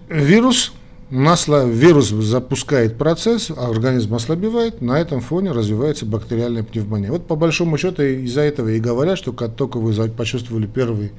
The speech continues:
приступы, значит, первые пс-, признаки простуды, да, вот, вот так, общее название простуды, ну, чувствуете, простыли. Лучше из дому не выходить пару дней, значит, как-то за собой последить, правильно питаться, ц-,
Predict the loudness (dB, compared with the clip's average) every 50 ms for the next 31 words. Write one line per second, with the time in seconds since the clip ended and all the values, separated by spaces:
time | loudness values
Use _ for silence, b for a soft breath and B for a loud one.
0 | B B B B B B B B B B -4 -2 -2 -2 -2 -4 -4 -4 -2 -2
1 | -2 -2 -2 -4 -6 -6 -4 -2 0 0 2 0 0 -2 -4 -6 -8 -4 2 4
2 | 6 6 6 4 2 0 -2 -2 -2 -4 -4 -2 -2 -2 -2 -2 -2 -2 -2 -2
3 | 0 2 0 0 0 -4 -8 -16 -20 -20 -20 -20 -16 -10 -6 -6 -4 -4 -6 -8
4 | -10 -12 -14 -16 -16 -16 -14 -14 -14 -14 -14 -14 -14 -6 -4 -4 -4 -2 -2 -2
5 | -2 0 0 0 0 -2 -2 -2 -4 -6 -4 -4 -4 -2 -4 -4 -4 -4 -2 0
6 | 0 0 0 0 -2 -4 -4 -4 -6 -8 -10 -12 -12 -6 -6 -6 -4 -4 -6 -8
7 | -8 -8 -6 -4 -2 -2 -2 -4 -6 -6 -6 -8 -14 B B B B B B B
8 | B B B B -2 0 0 2 0 0 0 0 0 0 0 0 0 -2 0 2
9 | 2 2 2 -2 2 4 4 4 4 4 2 0 0 0 0 0 -2 -4 -6 -8
10 | -10 -14 -16 -18 -18 -18 -16 -16 -16 -16 -10 -10 -8 -8 -8 -8 -8 -8 -8 -8
11 | -10 -8 -6 -4 -4 -4 -4 -4 -4 -4 -4 -2 -4 -4 -4 -2 -2 -2 0 0
12 | -2 -2 -4 -6 -12 -16 -10 -4 -2 0 2 2 2 0 -2 -2 -2 -4 -2 0
13 | -2 -2 -2 -2 -6 -6 -6 -8 -10